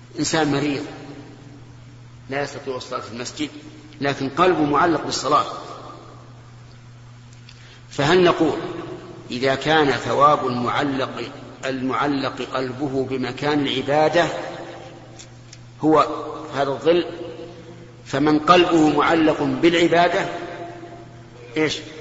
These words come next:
من باب أولى، لأن المساجد أماكن العبادة. فإذا كان تعلق القلب بأماكن العبادة سبباً لأن يظله الله في ظله يوم لا ظل إلا ظله، فالذي يتعلق قلبه بالمساجد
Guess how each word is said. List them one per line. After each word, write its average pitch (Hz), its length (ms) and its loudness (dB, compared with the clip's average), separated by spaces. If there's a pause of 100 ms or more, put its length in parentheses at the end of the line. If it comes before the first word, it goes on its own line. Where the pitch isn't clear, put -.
(280)
من 135 120 0
باب 139 180 0
أولى، 147 340 4 (480)
لأن 147 260 2
المساجد 147 460 2
أماكن 185 380 0
العبادة. 123 460 -6 (2250)
فإذا 151 280 4
كان 175 280 4
تعلق 160 380 2
القلب 151 280 0
بأماكن 139 460 -4
العبادة 127 540 -6 (840)
سبباً 160 500 2 (340)
لأن 131 220 -2
يظله 139 380 -4
الله 135 220 0
في 131 80 -4
ظله 156 260 2
يوم 135 180 2
لا 135 100 0
ظل 135 220 -4
إلا 127 280 -4
ظله، 170 320 -4 (100)
فالذي 170 480 0 (400)
يتعلق 143 680 -2
قلبه 135 540 -2 (1600)
بالمساجد 151 680 -2